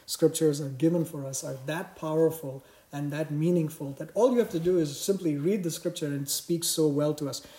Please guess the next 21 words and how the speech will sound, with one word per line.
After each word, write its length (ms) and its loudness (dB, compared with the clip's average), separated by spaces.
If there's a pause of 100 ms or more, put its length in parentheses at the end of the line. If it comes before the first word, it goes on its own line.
So 160 4
when 240 6
we 140 4
read 400 4
these 200 2
scriptures, 640 -2
when 100 0
you 140 2
follow 440 2
along 360 4
in 100 -2
your 80 -4
Bible, 420 -6
so 140 -10
when 160 -4
you're 100 -4
just 300 -4
listening 480 -2
to 100 -10
the 120 -4
words, 520 -4